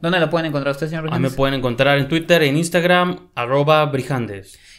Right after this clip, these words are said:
Speaker 1: Y a mí en Twitter, en arroba esquina del cine. ¿Y dónde más, señor Brijandes?
Speaker 2: Eh, para todo el contenido, toda nuestra cuarta temporada, para nuestro proyecto alterno llamado Horror veinticuatro, donde hablamos de cine y entretenimiento de terror, y también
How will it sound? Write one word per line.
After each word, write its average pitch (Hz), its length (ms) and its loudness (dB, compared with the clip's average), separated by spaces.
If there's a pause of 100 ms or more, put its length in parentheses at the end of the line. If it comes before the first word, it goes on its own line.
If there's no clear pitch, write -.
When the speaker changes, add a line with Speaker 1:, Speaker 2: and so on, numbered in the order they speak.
Speaker 1:
Y 143 80 -4
a 127 80 2
mí 143 160 2
en 160 220 0
Twitter, 196 400 0
en 151 180 -2
arroba 127 320 -2
esquina 151 240 -6
del 147 80 -4
cine. 196 220 2
¿Y - 20 6
dónde 247 240 4
más, 208 180 4
señor 165 160 -2
Brijandes? 170 460 -6 (340)
Speaker 2:
Eh, 147 320 6
para 147 220 4
todo 220 220 6
el 180 100 2
contenido, 165 500 2
toda 151 140 0
nuestra 143 300 -4
cuarta 120 340 -2
temporada, 180 580 0
para 147 280 4
nuestro 143 340 4
proyecto 156 300 0
alterno 143 340 2
llamado 123 380 0
Horror 123 180 -2
veinticuatro, 120 540 -2
donde 117 160 -4
hablamos 107 500 -6
de 104 160 -10
cine 123 320 -4
y 117 40 -2
entretenimiento - 640 2
de 120 80 -4
terror, 160 520 0
y 139 80 -4
también 143 400 -2